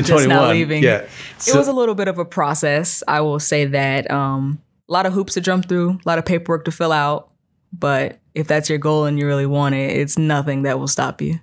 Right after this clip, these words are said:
Speaker 2: Yeah. So, so the, the process,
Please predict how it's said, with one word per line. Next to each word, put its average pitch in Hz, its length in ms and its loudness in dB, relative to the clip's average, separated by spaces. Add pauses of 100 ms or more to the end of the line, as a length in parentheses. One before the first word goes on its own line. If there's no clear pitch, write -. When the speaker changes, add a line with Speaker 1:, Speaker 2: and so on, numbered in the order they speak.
(260)
Speaker 2:
Yeah. 98 260 0 (500)
So, 120 400 4 (800)
so - 140 2
the, 120 180 2 (260)
the 131 140 0
process, 143 760 0